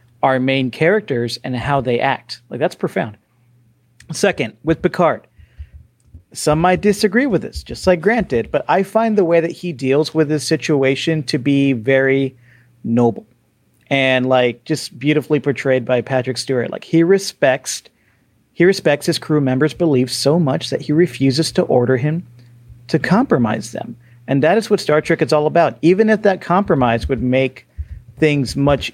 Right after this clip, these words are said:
easier for everyone in this incredibly tense and dangerous situation. Like, it's just really good stuff. It, it makes you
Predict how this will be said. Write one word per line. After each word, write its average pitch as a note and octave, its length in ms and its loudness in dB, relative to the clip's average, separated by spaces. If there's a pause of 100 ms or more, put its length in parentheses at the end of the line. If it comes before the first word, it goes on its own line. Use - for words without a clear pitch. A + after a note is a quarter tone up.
(100)
easier C3+ 680 0 (480)
for D3 180 2
everyone C3+ 560 2
in B2+ 200 0
this B2 200 0
incredibly B2 640 -2
tense B2 360 -4
and B2 120 0
dangerous B2 420 -2
situation. - 640 -6
Like, B2 240 -8 (240)
it's - 80 -18
just A3+ 180 -2
really F3 300 4
good E3+ 240 0
stuff. - 580 -2
It, D3+ 260 0 (800)
it D3+ 140 0
makes F3 420 0
you G3 400 2